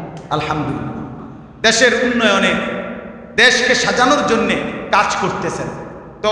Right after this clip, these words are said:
ওলামায়ে কেরামকে, আপনাদের কাছে অনুরোধ, ওলামায়ে কেরাম আলহামদুলিল্লাহ সারা বাংলাদেশে এখন কাজ করতেছে। আপনাদের সবার পরিচিত এই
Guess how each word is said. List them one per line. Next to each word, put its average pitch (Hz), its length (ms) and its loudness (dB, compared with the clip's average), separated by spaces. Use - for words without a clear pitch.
ওলামায়ে 220 460 4
কেরামকে, 208 440 2
আপনাদের 285 400 4
কাছে 262 260 2
অনুরোধ, 185 300 -2
ওলামায়ে 202 440 2
কেরাম 170 300 0
আলহামদুলিল্লাহ 165 680 -4
সারা 226 220 4
বাংলাদেশে 175 560 0
এখন 190 200 -4
কাজ 202 160 4
করতেছে। - 440 -4
আপনাদের 185 320 2
সবার 262 380 6
পরিচিত 196 400 0
এই 202 80 6